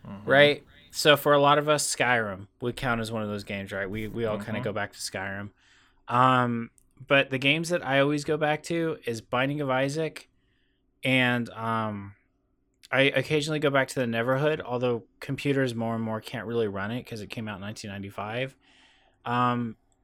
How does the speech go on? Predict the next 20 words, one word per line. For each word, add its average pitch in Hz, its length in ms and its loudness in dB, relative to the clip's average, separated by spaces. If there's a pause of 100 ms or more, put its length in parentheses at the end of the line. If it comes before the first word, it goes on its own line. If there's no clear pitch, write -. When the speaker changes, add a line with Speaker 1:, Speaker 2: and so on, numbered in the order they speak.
(140)
Speaker 2:
but 143 200 4
Isaac's 165 440 -2
really, 156 220 2
and 135 140 -2
Dwarf 135 200 4
Fortress. 107 460 -6
So 117 160 -4
Isaac 156 460 -2
and 151 80 -4
Dwarf 127 200 0
Fortress 107 640 -4 (160)
are 117 120 -2
games 110 640 -6 (560)
that 123 140 4
I 120 200 4
go 120 260 0
back 120 360 0
to 104 440 -6 (760)
a 117 100 0
lot, 110 400 -2